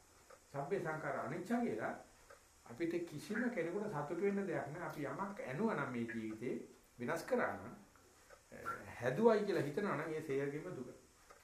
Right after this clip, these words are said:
ඒක තමයි බුදුරජාණන් කිව්වේ මේ ගේ හදන එක බල බල තමයි මං ඇවිද්දේ. හදනකොටම මනාපමනාප දෙක පහළ වෙනකොටම ගේ හදනවා.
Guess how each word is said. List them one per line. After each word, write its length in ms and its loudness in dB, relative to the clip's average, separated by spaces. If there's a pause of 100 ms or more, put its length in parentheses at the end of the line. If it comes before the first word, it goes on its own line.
(520)
ඒක 180 -2
තමයි 220 -4
බුදුරජාණන් 380 -6
කිව්වේ 240 -4 (380)
මේ 180 -8
ගේ 180 -2
හදන 240 -2
එක 200 -4
බල 200 -2
බල 200 0
තමයි 220 -6
මං 220 -4
ඇවිද්දේ. 440 -4 (380)
හදනකොටම 840 2 (640)
මනාපමනාප 840 0
දෙක 180 0
පහළ 340 0
වෙනකොටම 600 0
ගේ 180 4
හදනවා. 440 -4